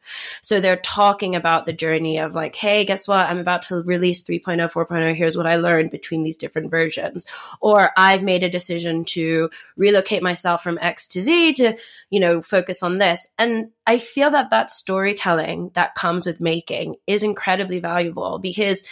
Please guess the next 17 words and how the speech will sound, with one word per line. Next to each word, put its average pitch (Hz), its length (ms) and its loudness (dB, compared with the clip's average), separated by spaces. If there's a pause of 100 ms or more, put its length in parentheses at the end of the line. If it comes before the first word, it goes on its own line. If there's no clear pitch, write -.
(440)
for 214 500 4
every 247 300 0
person 220 500 -2
that 170 220 -2
purchases 180 580 -4
your 165 80 -4
product 165 800 -4 (220)
or 180 280 4
follows 175 420 2
you 170 160 -4
on 165 120 -4
social 165 340 -2
media, 165 600 2 (260)
there's 202 180 2
also, 233 300 4
like, 202 360 2 (200)
ten 190 960 0